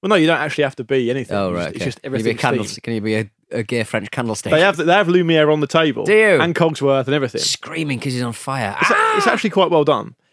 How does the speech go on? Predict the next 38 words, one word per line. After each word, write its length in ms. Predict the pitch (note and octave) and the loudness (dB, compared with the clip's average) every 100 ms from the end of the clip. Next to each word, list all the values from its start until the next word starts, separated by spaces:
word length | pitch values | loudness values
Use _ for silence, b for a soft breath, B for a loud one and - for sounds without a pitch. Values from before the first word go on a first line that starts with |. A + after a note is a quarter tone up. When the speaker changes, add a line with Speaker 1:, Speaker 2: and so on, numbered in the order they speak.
| _ | _
Speaker 1:
Anyway, 400 | F#3 E3+ A2+ F#2+ - _ _ | 2 4 2 -2 -12 _ _
the 60 | C#3+ | -10
point 300 | - A3+ D#3+ | 0 0 4
being 460 | F#3+ C#3 F2+ C3 D3 _ _ _ _ C3+ | 4 4 0 -8 -16 _ _ _ _ -2
that 280 | C#3 B2+ _ _ | -2 -2 _ _
we 80 | C#3+ | -8
get 180 | F3+ A#2+ | -8 -8
there, 180 | G#2+ A#2 | -8 -8
we 80 | |
sit 200 | B2 C#3 | -6 -6
down, 240 | C3 G#2 G2+ | -6 -8 -10
and 100 | C3 | -10
it, 240 | B2+ C#3 - | -10 -10 -12
it, 300 | - - D#3 | -10 -12 -8
it 120 | D#3 | -8
becomes 320 | C#3 E3+ E3+ | -4 -4 -4
pretty 280 | - A#3 G3 | -2 -2 -2
clear 580 | - F#3 D3+ G2 F2+ C3 - | -4 0 0 0 -6 -14 -10
very 340 | B2+ D3+ D#3 | -2 2 2
quickly 680 | - - F#3 - D3+ - - - - | 2 0 -2 -4 -8 -8 -10 -14 -12
Speaker 2:
<laughs> 220 | C#3+ - | -14 -6
Speaker 1:
that 140 | C#3+ - | -6 0
everyone 520 | F3 G#3 G#3+ G3+ F#3+ | 2 2 2 2 0
in 160 | F#3+ F3+ | 0 0
that 180 | E3+ - | -2 -2
room 580 | D#3 D3+ F#2 A#2+ F#3 - _ _ _ _ _ C#3+ | 0 0 0 -6 -8 -12 _ _ _ _ _ -4
is 240 | C3+ A#2 - _ _ - | -4 -4 -14 _ _ -2
on 220 | D3+ D3 | 0 2
more 420 | D3+ E3+ G3+ G#3+ | 2 4 6 6
than 220 | F#3 E3+ D#3 | 6 4 2
nodding 280 | D3+ D3 | 0 0
terms 300 | B2+ C#3+ C3+ | 2 2 2
with 120 | B2+ A2+ | -2 0
Beauty 220 | B2+ C3 | -2 -2
and 80 | A#2 | -2
the 60 | |
Beast. 320 | A2 G2+ B2 | -2 -4 -4
Speaker 2:
Right. 560 | G2+ G2 F#2+ F#2+ F#2 | -4 -2 0 0 -2